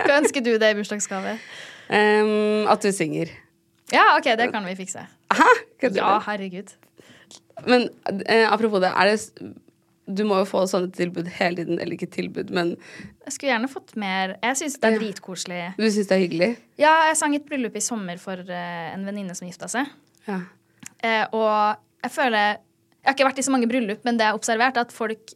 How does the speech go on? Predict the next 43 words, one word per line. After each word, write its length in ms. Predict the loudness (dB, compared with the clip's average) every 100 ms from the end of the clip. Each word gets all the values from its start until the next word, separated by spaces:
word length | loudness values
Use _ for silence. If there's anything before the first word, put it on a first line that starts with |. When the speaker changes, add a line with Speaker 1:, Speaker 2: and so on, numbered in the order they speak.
| -2
Speaker 1:
det 120 | 0
er 60 | 0
det 100 | -2
mest 360 | -2 -6 -12 -16
takknemlige 640 | -14 -10 -10 -10 -12 -12
publikummet. 560 | -12 -14 -14 -8 -8 -8
Altså, 200 | -10 -10
folk 260 | -6 -8 -4
er 280 | -4 -2 -4 -10 _ _ -20 _ _ _ _
så 260 | -2 2 2
i 60 | 0
plussfortegn, 720 | -2 -4 -4 0 2 2 0 -6 _
hvis 120 | -4 0
du 60 |
skjønner 160 | 2 2
hva 80 | 2
jeg 80 | 4
mener. 100 | 4
Speaker 2:
Mm. 80 | 2
Speaker 1:
Sånn, 200 | 0 -2 -2
alt 280 | -2 0 -2
er 80 |
gøy, 300 | 0 2 0 -4 _ -6
eh, 120 | 0
alt 240 | 0 0 -2
er 40 |
fint, 500 | -2 -4 -6 -8 -16 -8 -4
alt 200 | -2 -2
er 80 |
bra. 220 | 0 0 0 _ _ -20 -20 -16
Speaker 2:
Herregud. 240 | -10 -8 -2
Speaker 1:
Så 60 | 2
det 80 |
er 100 | 4 4
veldig 680 | 0 0 2 2 2 0 -4 -12 _ 0
deilig. 380 | 2 0 -2
Man 140 | 0 2
får 160 | 4
veldig 200 | 2 2
selvtillitsboost. 800 | 0 -2 -6 -8 -6 -4 -4 -4 -2
Jeg 120 | -2
ble 100 | -2
så, 520 | 0 0 0 0 0